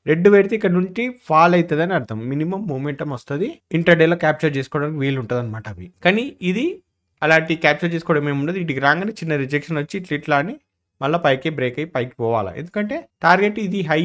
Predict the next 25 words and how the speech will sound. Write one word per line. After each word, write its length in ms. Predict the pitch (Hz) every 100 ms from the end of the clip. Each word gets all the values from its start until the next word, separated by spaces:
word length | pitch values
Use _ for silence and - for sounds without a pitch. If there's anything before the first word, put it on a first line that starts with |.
| 175
అనేది 240 | 165 214
రీచ్ 240 | 214 175
అవ్వాలా. 300 | 135 110 98 - _
So, 140 | 226 277 - _ 165
ఇది 320 | 190 214 285 339 - _
టెస్ట్ 300 | 185 196 185
చేసి 320 | - 220 214 240
రిజెక్షన్ 500 | 165 165 170 196 165
వస్తేనే, 400 | 120 143 123 127 - _ 147
లేదు 240 | 175 190
ఇది 160 | 185 175
స్ట్రాంగ్ 400 | - 165 175 175
క్యాండిల్‌తో 320 | 180 165 165 135
బ్రేక్అవుట్ 400 | 120 131 147 135
అయిందనుకో, 420 | 120 120 120 202 294 - _ _ -
no 140 | 160 214 220
problem, 440 | 208 131 107 160 254
నేను 220 | 220 175
వెయిట్ 220 | 151 180
చేస్తా. 320 | 180 117 - 104 -
ఫస్ట్‌లో 380 | - 143 - 175
మార్నింగ్ 400 | 151 135 143 151
మార్నింగే 400 | 156 151 156 160 165
ఎంట్రీ 260 | 151 123 131
రాకుండా, 380 | 113 - 139